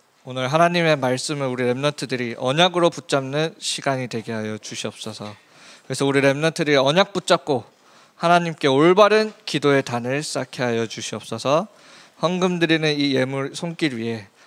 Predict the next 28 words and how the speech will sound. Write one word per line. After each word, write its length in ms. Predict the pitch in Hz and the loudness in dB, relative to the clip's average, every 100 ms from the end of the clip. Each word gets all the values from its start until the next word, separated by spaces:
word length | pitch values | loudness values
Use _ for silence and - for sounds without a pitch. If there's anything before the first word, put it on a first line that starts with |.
| _ | _
하나님께서 480 | 131 131 131 139 135 | -4 -4 -2 -4 0
삼십 460 | 165 170 180 - | 0 0 -2 0
배, 120 | 180 | 0
육십 320 | 160 151 165 - | 0 -2 -6 0
배, 140 | 156 | 0
백 300 | 151 143 - | 2 -2 2
배의 160 | 196 196 | 4 4
축복을 580 | - - 151 160 180 190 _ _ | 0 -2 0 2 0 -4 _ _
더하여 440 | - 117 117 117 113 | -6 -4 -2 -4 -6
주시옵소서. 880 | - - 120 - 110 113 135 175 185 - - - - | -10 -8 -8 -8 -12 -8 -2 -2 -2 -14 -20 -18 -4
이 80 | 131 | -2
헌금이 420 | 151 160 151 147 | 0 0 0 2
세계 320 | 190 196 220 | 2 6 6
복음화를 580 | 208 190 190 175 160 147 | 6 4 4 4 4 2
위하여 240 | 123 110 107 | 0 -2 -6
쓰임 300 | 104 - 139 | -8 -6 -6
받게 240 | 127 - 113 | -6 -6 -6
하여 160 | 110 | -6
주시옵소서. 680 | 104 110 107 - 113 104 101 - - - _ | -8 -12 -12 -12 -14 -14 -16 -18 -20 -20 _
예수 320 | 131 151 185 | -12 -6 -4
그리스도의 400 | 170 175 - 165 | 0 0 2 0
이름으로 440 | 156 147 147 160 - | 0 -6 -12 -10 -10
기도합니다. 840 | - 165 131 123 120 123 135 160 - - _ _ _ _ | -6 0 2 2 -2 2 4 2 -2 -16 _ _ _ _
아멘. 420 | 110 107 110 135 139 _ _ | -14 -12 -12 -14 -18 _ _
주기도문을 580 | - 139 156 156 147 139 | -8 -4 0 0 0 -2
마치겠습니다. 1000 | 127 - 135 131 127 117 113 123 147 165 - - - - - - | -4 -6 -6 -6 -8 -8 -4 0 0 -2 -10 -20 -20 -20 -20 -12
하늘에 320 | 143 143 151 | -6 0 2
계신 580 | 147 147 156 151 160 160 | 2 2 2 0 0 -4